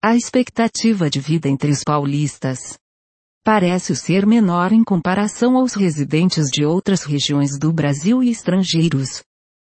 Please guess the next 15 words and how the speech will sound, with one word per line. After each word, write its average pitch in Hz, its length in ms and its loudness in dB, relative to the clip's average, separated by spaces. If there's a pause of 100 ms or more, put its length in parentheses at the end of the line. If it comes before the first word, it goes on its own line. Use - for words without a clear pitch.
(120)
Entre 285 340 6
os 208 140 0
estrangeiros, 190 840 0 (260)
noventa 160 480 4
e 175 80 2
dois 147 400 2
por 262 180 2
cento 240 380 2
dos 139 200 -6
falecidos 160 760 0
tinham 214 420 2
mais 226 300 4
de 160 120 -2
sessenta 170 520 0
anos. 151 440 2